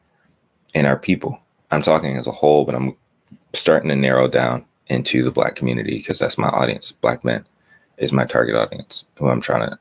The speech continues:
talk to. And it sucks because the thing that hurts most about it, like, you can find out that you have,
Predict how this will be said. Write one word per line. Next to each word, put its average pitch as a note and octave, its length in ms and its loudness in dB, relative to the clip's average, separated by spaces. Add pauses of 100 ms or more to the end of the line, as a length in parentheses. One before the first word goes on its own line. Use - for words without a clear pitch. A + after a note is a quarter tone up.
talk - 240 -2
to. - 180 -8 (360)
And C2+ 440 2 (220)
it C#2 160 2
sucks G#2 280 4
because C#2 680 2
the E2+ 120 2
thing A2+ 120 4
that E2+ 120 6
hurts F2 260 2
most D#2+ 280 2
about C#2+ 240 2
it, A#1 140 -2
like, - 240 -8
you A#2+ 160 4
can G#2 120 4
find D2+ 340 2
out C2+ 240 2
that - 140 -2
you C2+ 180 0
have, B1 400 2